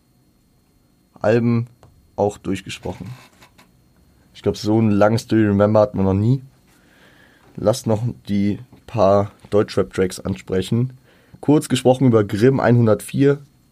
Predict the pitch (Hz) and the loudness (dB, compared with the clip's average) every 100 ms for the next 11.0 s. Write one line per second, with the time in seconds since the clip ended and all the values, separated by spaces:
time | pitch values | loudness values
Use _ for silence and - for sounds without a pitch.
0 | _ _ - 101 98 98 98 95 101 101 | _ _ -12 -6 -2 0 0 0 0 2
1 | 101 - 107 104 98 - 92 92 - 95 | 0 0 0 0 -2 -4 -2 -2 0 -2
2 | 90 - - _ - 98 - 107 107 107 | -4 -10 -20 _ -8 -2 0 2 2 2
3 | 107 - - 98 98 95 - 95 95 92 | 0 -8 -4 0 0 0 -2 -2 -2 -4
4 | _ _ - 113 104 - 101 104 110 131 | _ _ -8 -6 -4 -4 -2 0 -2 -2
5 | 135 139 - _ _ _ _ _ _ _ | -2 -2 -6 _ _ _ _ _ _ _
6 | - 131 131 127 123 120 175 185 - _ | -2 0 2 2 0 0 0 -2 -10 _
7 | _ _ _ - 110 113 113 123 127 123 | _ _ _ -2 0 2 2 2 0 -2
8 | - - 110 - 123 143 143 _ _ _ | -4 -6 -6 -2 0 0 -2 _ _ _
9 | _ _ _ _ _ _ - 117 113 113 | _ _ _ _ _ _ -10 -4 -4 -2
10 | 123 123 110 98 113 - 110 123 135 | -4 -2 -2 0 0 -2 -2 0 -2